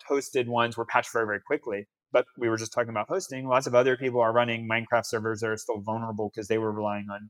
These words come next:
this, this vulnerable Java version. But they were also discussing there how much logging they were seeing of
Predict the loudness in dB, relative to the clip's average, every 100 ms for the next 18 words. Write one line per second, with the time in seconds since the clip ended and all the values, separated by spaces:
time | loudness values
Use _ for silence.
0 | _ -8 -8 -10 -12 -12 -10 -8 -8 -10
1 | -2 2 4 2 0 -2 -2 -10 -14 _
2 | _ _ _ 6 8 8 8 8 6 0
3 | 0 0 2 2 0 0 2 2 2 2
4 | 2 -2 -6 -2 6 8 8 6 -4 0
5 | 0 2 0 -2 -6 -6 -8 -14 _ _
6 | 6 8 8 6 2